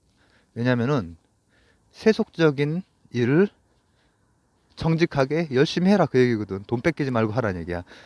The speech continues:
삥 뜯기지 않는 이, 않는 그것을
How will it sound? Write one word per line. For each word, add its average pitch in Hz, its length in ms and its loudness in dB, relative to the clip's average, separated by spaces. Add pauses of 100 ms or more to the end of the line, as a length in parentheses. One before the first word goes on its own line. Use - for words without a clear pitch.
(360)
삥 226 180 2
뜯기지 185 420 -2
않는 160 580 4 (220)
이, 151 240 4 (460)
않는 196 580 4 (260)
그것을 156 680 4